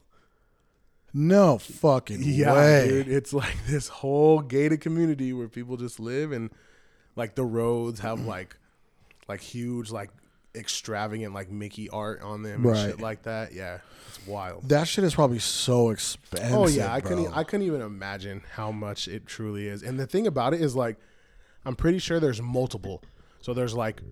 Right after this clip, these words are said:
Speaker 2: a n-, not so expensive one, which is probably around, like, five hundred thousand dollar houses and shit.
Speaker 1: Right.
Speaker 2: There's, like, a moderate,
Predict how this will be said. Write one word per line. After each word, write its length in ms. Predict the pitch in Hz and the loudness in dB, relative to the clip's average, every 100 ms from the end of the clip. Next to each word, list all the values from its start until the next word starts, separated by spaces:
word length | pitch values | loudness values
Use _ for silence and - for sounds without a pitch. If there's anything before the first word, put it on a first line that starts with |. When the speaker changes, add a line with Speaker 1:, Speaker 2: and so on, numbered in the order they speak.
| - - - _ - _ - | -10 -12 -18 _ -20 _ -12
Speaker 2:
a 60 | 110 | -8
n-, 200 | 110 123 | -6 -8
not 340 | 123 123 139 - | -6 -2 -2 -2
so 160 | 151 | -2
expensive 440 | 131 - 135 127 123 | -2 -2 -4 -2 -2
one, 220 | 127 120 | -2 -2
which 120 | 101 | -6
is 60 | 98 | -6
probably 240 | 113 110 | -4 -4
around, 120 | 107 | -4
like, 120 | 101 98 | -6 -8
five 260 | - 101 | -8 -6
hundred 220 | 104 104 98 | -6 -6 -6
thousand 280 | 98 98 98 | -6 -6 -6
dollar 180 | 98 | -6
houses 420 | 98 98 92 98 95 | -6 -6 -6 -8 -10
and 100 | 90 | -10
shit. 260 | 98 92 - 117 | -8 -8 -4 0
Speaker 1:
Right. 220 | 104 90 - | 2 0 -6
Speaker 2:
There's, 200 | - 113 101 | -6 -6 -6
like, 180 | 104 | -8
a 100 | 101 | -8
moderate, 680 | 95 110 120 139 143 135 123 | -10 -8 0 2 2 0 -2